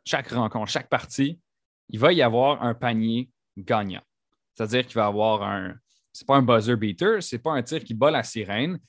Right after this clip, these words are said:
mais c'est un tir qui donne la victoire à une équipe. Vous vous souvenez de l'excitation que vous avez, de la, de la, de la joie que vous avez quand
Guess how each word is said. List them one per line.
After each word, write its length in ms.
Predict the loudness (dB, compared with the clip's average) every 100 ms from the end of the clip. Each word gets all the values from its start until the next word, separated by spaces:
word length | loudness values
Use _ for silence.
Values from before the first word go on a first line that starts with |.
| _ -10
mais 100 | -4
c'est 160 | 0
un 80 | 0
tir 360 | 2 2 2 -2
qui 120 | -8
donne 480 | 0 4 4 2 -6 _
la 160 | 0 0
victoire 540 | 0 -4 -4 -2 -4 -8
à 120 | -4 -2
une 120 | -2
équipe. 240 | -8 -18 _ -20 _ _ _ _ _ _ _ _ _ _ _
Vous 140 | -4 -2
vous 60 |
souvenez 380 | 0 2 2 4
de 60 | 2
l'excitation 640 | 0 0 2 2 2 0
que 60 | 0
vous 160 | 0
avez, 380 | 0 0 -2 -4
de 80 | -4
la, 120 | -8
de 120 | -6
la, 320 | -4 -2 -4 -2
de 80 |
la 140 | -2 -2
joie 360 | -2 0 2 2
que 60 |
vous 140 | 0 0
avez 400 | 0 0 0 -2
quand 500 | -2 -2 -2 -4